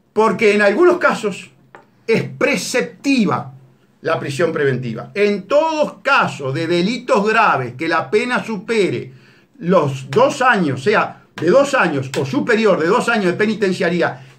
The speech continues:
el constituyente, no el legislador, el constituyente le dijo al juez y al fiscal, "Usted tiene que procesar con prisión". En los otros casos,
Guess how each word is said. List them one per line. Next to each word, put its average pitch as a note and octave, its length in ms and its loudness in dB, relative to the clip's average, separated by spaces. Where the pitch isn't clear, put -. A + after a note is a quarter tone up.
el D4 320 0
constituyente, G3 1200 0
no D#4 340 2
el C4+ 60 0
legislador, D#3+ 540 2
el C#4 200 0
constituyente G#3+ 800 -2
le G#3+ 180 2
dijo D#4 320 0
al F#3 140 0
juez A3+ 220 -2
y G3+ 40 -2
al E3+ 80 0
fiscal, A3+ 400 -2
"Usted A3+ 480 0
tiene D#4 320 0
que C4+ 100 -4
procesar G#3+ 500 0
con A#3 160 -2
prisión". C3+ 460 -4
En C#4+ 180 2
los C#4+ 200 2
otros F4+ 320 0
casos, B3+ 420 -2